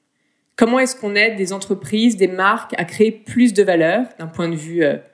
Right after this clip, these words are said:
performance financière, mais aussi, euh, plus de valeur parce qu'on fait des belles marques qui parlent au plus grand nombre. On fait des marques qui valorisent aussi le travail qu'il y a derrière.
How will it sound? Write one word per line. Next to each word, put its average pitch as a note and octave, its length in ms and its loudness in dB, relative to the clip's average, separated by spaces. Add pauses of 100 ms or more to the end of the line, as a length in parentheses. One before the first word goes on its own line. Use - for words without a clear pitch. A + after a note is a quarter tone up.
(180)
performance G#3 520 -2
financière, G3 640 0
mais F3 100 -2
aussi, G#3 440 2
euh, D#3+ 60 0 (520)
plus G#3 200 0
de G3+ 80 4
valeur F#3+ 340 4
parce G#3 140 -6
qu'on F3+ 160 -16
fait F#3 140 -2
des F3 100 2
belles F#3 280 0
marques E3+ 380 -2
qui - 80 -18
parlent F#3 280 0
au E3 40 -2
plus F#3 140 -8
grand E3+ 180 -4
nombre. E3 380 -4 (680)
On E3 80 -8
fait F#3+ 120 4
des F3+ 100 4
marques E3+ 480 -2
qui E3 160 -10
valorisent E3+ 420 0
aussi F3+ 220 -2
le F#3+ 60 -10
travail F3 320 0
qu'il - 80 -8
y F3 40 2
a D#3+ 40 0
derrière. D3+ 400 -4